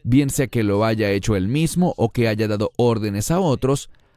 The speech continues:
ha realizado los preparativos para este gran número de camellos y para este hombre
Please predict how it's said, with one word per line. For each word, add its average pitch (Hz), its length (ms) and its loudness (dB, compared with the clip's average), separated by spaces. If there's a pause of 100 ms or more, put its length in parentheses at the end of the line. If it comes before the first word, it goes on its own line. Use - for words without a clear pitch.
(140)
ha 160 160 2
realizado 156 540 0
los 117 160 -2
preparativos 131 800 0
para 107 260 0
este 107 180 -2
gran 107 360 0
número 240 280 0
de 95 120 0
camellos 82 680 -4 (480)
y 120 140 2
para 110 240 2
este 156 220 0
hombre 135 400 0